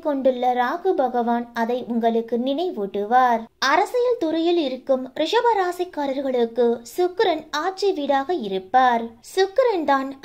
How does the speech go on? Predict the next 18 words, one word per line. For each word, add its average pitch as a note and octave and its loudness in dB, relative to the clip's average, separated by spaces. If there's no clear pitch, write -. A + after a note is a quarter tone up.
அரசியல் G#4+ 2
துறைக்கு A#3 2
ஆதிபத்தியம் D4+ -2
கொண்டவர். G#3+ 2
ரிஷப A#4 4
ராசிக்கு D4+ -4
பாக்கியஸ்தானமாகிய C4+ -2
மகரத்தில்தான் B3 0
தற்போது D4+ 2
சனியும் D4 -2
குரு F4+ 2
பகவானும் A#3+ 0
இணைந்து D#4 0
சஞ்சரிக்கின்றார்கள். B3 0
அந்த G#4+ -2
தருணத்தில் A#3 -2
ரிஷப A4+ 2
ராசியில் A#3+ 0